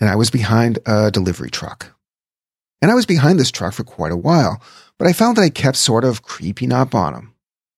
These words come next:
So at some point, I got over into the left lane. This isn't a situation where you keep right except to pass, so I wasn't looking to blow past him,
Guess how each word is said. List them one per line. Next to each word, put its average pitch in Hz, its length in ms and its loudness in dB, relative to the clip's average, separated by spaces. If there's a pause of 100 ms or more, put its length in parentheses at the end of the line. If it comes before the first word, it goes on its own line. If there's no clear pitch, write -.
(220)
So 127 440 2
at 131 140 0
some 185 240 2
point, 120 360 -2 (200)
I 123 120 -2
got 107 280 0
over 95 320 -2
into 104 480 -8
the 107 100 -4
left 73 320 -10
lane. 82 360 -10 (1700)
This 135 140 0
isn't 220 260 4
a 170 60 4
situation 120 540 2
where 117 100 0
you 104 60 -2
keep - 320 -8
right 101 200 0
except 110 300 -2
to - 80 -10
pass, - 480 -4
so 127 380 2 (560)
I 220 80 2
wasn't 214 340 2
looking 123 300 2
to 127 80 0
blow 95 240 -4
past 190 460 0
him, 110 320 -4